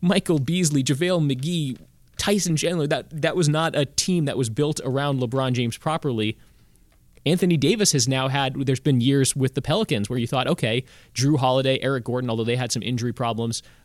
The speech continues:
uh, that team never really became what it could have been. You thought that was going to be a better team than it was. That's not a great track record with two guys now who recently you've built teams around, you put them together on the same team,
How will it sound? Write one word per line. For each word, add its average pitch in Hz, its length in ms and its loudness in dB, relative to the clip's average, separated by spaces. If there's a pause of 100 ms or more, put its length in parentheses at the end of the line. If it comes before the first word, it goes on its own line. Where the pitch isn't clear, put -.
uh, 101 140 -2
that 107 160 -2
team 123 180 0
never 117 180 0
really 117 300 -2
became - 460 -4
what 110 120 0
it - 120 -10
could 196 160 -2
have 156 100 -2
been. 107 260 -2 (1120)
You 143 140 0
thought 277 240 -2
that - 100 -2
was 247 80 2
going 240 140 0
to 220 60 0
be 214 80 0
a 202 40 0
better 208 160 0
team 214 180 -2
than 190 100 -4
it - 20 -6
was. 208 240 -2 (300)
That's 139 260 -4
not 359 140 -4
a 277 40 -2
great 226 220 -2
track - 300 -4
record 110 360 -4 (120)
with 131 320 -4
two 196 200 -2
guys 160 400 0
now 139 220 -2
who 127 200 0
recently 120 680 0 (220)
you've 127 180 -2
built 147 220 0
teams 156 280 0
around, 127 360 -2
you 113 60 -4
put - 160 -6
them 180 100 0
together 139 380 0
on 131 100 0
the 123 80 0
same 117 300 0
team, 151 420 -2